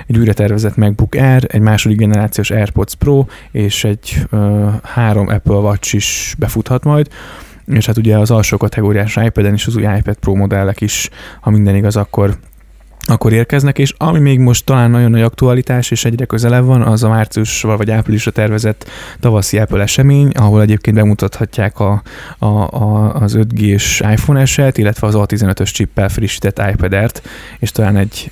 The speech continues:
egy, ö, egy Mac is érkezhet.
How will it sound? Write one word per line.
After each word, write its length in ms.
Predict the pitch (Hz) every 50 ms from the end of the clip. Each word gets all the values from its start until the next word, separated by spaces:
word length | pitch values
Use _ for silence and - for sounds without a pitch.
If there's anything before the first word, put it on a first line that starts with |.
| -
egy, 260 | - 104 95 107 117 107
ö, 320 | 101 98 98 98 95 98 92 -
egy 200 | 107 104 98 95 -
Mac 240 | 113 110 107 104 -
is 260 | 104 - - - -
érkezhet. 640 | - 104 101 - 127 123 - - 151 143 - -